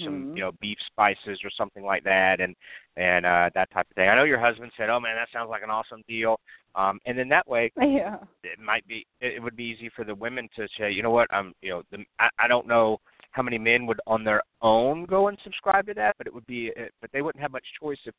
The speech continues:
Speaker 1: they're, if the women in their life, the woman in their life would say, 'Hey, you know, here's your gift. You just got it. It's the gift that keeps on giving all year long, and you've got this.'" And, and then I'm sure he'll enjoy it.
Speaker 2: Yeah.
Speaker 1: He'll go, "Hey, look what I got today," and then they open it up. So I think that's, uh, and then the
Speaker 2: Well, and the
Speaker 1: stuff that
Speaker 2: fun
Speaker 1: they'd
Speaker 2: thing is, is
Speaker 1: actually
Speaker 2: they're
Speaker 1: use.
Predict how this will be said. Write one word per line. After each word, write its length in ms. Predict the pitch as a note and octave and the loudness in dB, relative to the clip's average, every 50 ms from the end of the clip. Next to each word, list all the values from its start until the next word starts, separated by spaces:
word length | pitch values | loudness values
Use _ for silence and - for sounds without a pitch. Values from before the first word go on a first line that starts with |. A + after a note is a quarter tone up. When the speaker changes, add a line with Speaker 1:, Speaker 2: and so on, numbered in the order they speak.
| - | -8
Speaker 1:
they're, 160 | A2+ G#2+ G#2 - | -6 -6 -6 -6
if 80 | - - - | -10 -14 -8
the 80 | - G2+ | -8 -4
women 300 | G#2 C#3 D#3+ E3 C#3 A2+ | -4 -2 -2 -2 -4 -4
in 80 | G#2+ | -4
their 100 | F#2 E2+ | -6 -6
life, 240 | E2 D#2+ D#2 D#2+ F2+ _ - | -6 -4 -4 -6 -6 _ -8
the 60 | G2+ | -2
woman 260 | A#2 C#3+ D3+ D3+ A#2+ | -2 0 0 0 -2
in 60 | F#2+ | -4
their 120 | E2 D#2 D2+ | -4 -6 -6
life 200 | A#1+ C2 D#2 - - - - - - | -6 -6 -6 -6 -10 -16 -18 -10 -4
would 120 | G#2 - - | -4 -2 2
say, 140 | - A2 G#2+ | 4 2 4
'Hey, 200 | G#2+ C#3 C3 G#2 - _ - _ - | 6 4 4 4 2 _ -16 _ -10
you 60 | A2 | -6
know, 100 | G2+ F#2+ | -6 -4
here's 240 | F2+ A#2 C3 C3 - | -4 -4 -6 -6 -4
your 100 | A2+ A2 | -4 -6
gift. 280 | G#2 A2+ B2 A2+ F#2+ _ | -2 0 0 0 0 _
You 80 | - G#2 | -6 -10
just 200 | G2 G2+ - - - | -10 -10 -10 -4 2
got 180 | G#2+ A2 G#2+ | 2 2 2
it. 100 | F2+ E2 | 2 -2
It's 100 | E2 - _ | -10 -14 _
the 80 | - F#2 | -16 -10
gift 160 | G2 G#2 - | -10 -10 -10
that 100 | - G2 - | -12 -20 -16
keeps 180 | G#2+ G#2 - - | -16 -14 -6 -4
on 140 | G2+ F#2+ F#2+ | -4 -4 -4
giving 280 | G2 G2 F#2+ F#2 F#2 F#2+ | -6 -8 -8 -4 -2 0
all 180 | F#2+ F#2 F#2 | 0 0 0
year 260 | F2+ F#2 F#2+ F#2 F2+ | -2 -4 -4 -4 -4
long, 400 | F2 F#2+ A#2 B2 A2+ G#2 G2 G2 - _ _ _ _ _ _ - | 0 2 4 4 4 4 2 0 -6 _ _ _ _ _ _ -14
and 160 | F2+ F2 F2+ | -14 -14 -12
you've 160 | F#2+ G2 - | -14 -16 -10
got 200 | G#2+ G#2 G2+ - | -6 -6 -6 -6
this.'" 220 | - F#2 F2+ F2+ - - - F2+ | -8 -12 -14 -14 -14 -16 -20 -20
And, 160 | F2 F2 E2+ F2 - | -20 -20 -20 -20 -20
and 80 | F#2+ G#2+ | -14 -8
then 60 | B2+ | -8
I'm 120 | C#3+ C3 - - | -8 -8 -10 -10
sure 120 | B2+ A#2 | -10 -8
he'll 160 | A2+ A#2 A#2+ A2+ | -8 -6 -8 -8
enjoy 240 | - - A#2+ C3 B2+ | -8 -6 -6 -6 -6
it. 80 | F2+ F#2 | -6 -8
Speaker 2:
Yeah. 60 | G2 | -10
Speaker 1:
He'll 140 | G2 G2 G2+ | -12 -12 -14
go, 80 | - G2 - | -16 -18 -10
"Hey, 240 | - A#2 D#3 F#3 D3+ C3 | -6 -6 -4 -4 -6 -8
look 100 | C3+ - | -10 -8
what 120 | - C3 B2+ | -6 -2 0
I 80 | D3+ | 0
got 220 | D#3+ - A#2 F#2+ - | 0 0 0 -2 -2
today," 280 | - A2+ B2+ C#3+ C#3+ A2 | -4 -4 0 0 0 0
and 80 | F#2+ | 0
then 80 | F#2+ F#2 | -4 -8
they 120 | F#2+ F#2 | -6 -4
open 240 | G2+ G#2+ - - G2 | -4 -4 -4 -6 -10
it 80 | G2 G2 | -6 -4
up. 200 | B2 A#2 F#2+ F2 - - | -2 -2 -4 -4 -8 -4
So 180 | - G2+ G2 F2+ _ _ _ _ _ _ _ | 0 0 0 0 _ _ _ _ _ _ _
I 60 | - F#2+ | -8 -6
think 200 | - G#2 F#2+ - | -4 -4 -4 -2
that's, 180 | - G2+ G2 - _ - | -2 -2 -2 -2 _ -8
uh, 240 | - F#2+ F#2 F#2 G#2 - | -4 -2 0 0 0 -2
and 80 | G2 | -6
then 100 | G2+ F#2+ - | -8 -6 -4
the 60 | - | -2
Speaker 2:
Well, 120 | - F4 | 0 0
and 80 | F4+ F4+ | 2 2
the 60 | F#4 | 2
Speaker 1:
stuff 80 | - - | 0 0
that 40 | F#4 | -2
Speaker 2:
fun 60 | F#4+ A4 | -4 -2
Speaker 1:
they'd 140 | B4+ B4 A4+ | -2 -2 -2
Speaker 2:
thing 140 | G#4 F4 | 0 2
is, 20 | D#4 | 4
is 200 | G#3+ A3+ A#3 E4 | 4 4 4 0
Speaker 1:
actually 260 | E4 D#4+ G#3+ G#3 G#3 | -4 -6 -6 -4 -2
Speaker 2:
they're 140 | B3 A3 G3+ | -2 -2 -2
Speaker 1:
use. 340 | E3+ D3 - - - - | -2 -4 -6 -8 -16 -18